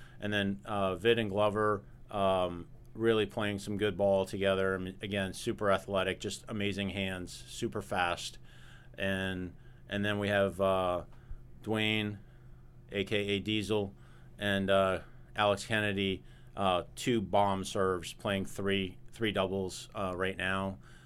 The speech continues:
Uh, things are subject to change as the season moves on, but, you know, when you have two serves over a hundred twenty miles an hour at three doubles, um, if we're consistent with it, you know, that's, that's a,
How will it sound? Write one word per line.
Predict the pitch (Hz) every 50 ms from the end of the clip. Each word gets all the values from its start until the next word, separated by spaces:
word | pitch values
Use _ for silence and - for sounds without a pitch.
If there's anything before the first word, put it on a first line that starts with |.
| - - -
Uh, | - 92 90 90 87
things | 82 - 120 113 - 113
are | 107 98
subject | 98 - 107 98 87 104 101 101 -
to | 90
change | - - 110 104 104 104 98 98
as | 95 95 85
the | 87 90
season | - - 107 98 92 104 98
moves | 98 98 98 85 92
on, | 95 92 95 101 98 95
but, | 98 92 90 - - - - - - - - - -
you | 104 104
know, | 98 95
when | 95 95
you | 98 101
have | 98 110 104 101 95 - - - - - - - -
two | - - 127 113 110 104 104 - - - - - - - - - - - -
serves | - - 117 107 107 104 90 95
over | 104 98 95 95
a | 95
hundred | 113 104 95 98 -
twenty | - - 104 98 98 95
miles | 95 92 92 92 87 -
an | 98 95
hour | 92 98 98 98 95 95 92 87 - - - - -
at | - 101 -
three | - 107 104 98
doubles, | - 95 95 90 98 98 95 92 - - - - - - - - - - - - - -
um, | 95 92 87 87 87 85 90 87 80 - - - - - - - -
if | 98 95 -
we're | 107 104 98
consistent | 101 104 95 - - 107 98 - - 113 117
with | 113 120 123 127
it, | 127 123 120 - - -
you | 98
know, | 98 95 92
that's, | 95 95 95 - - - - - - - - - - - - - - -
that's | - 92 - -
a, | 101 95 90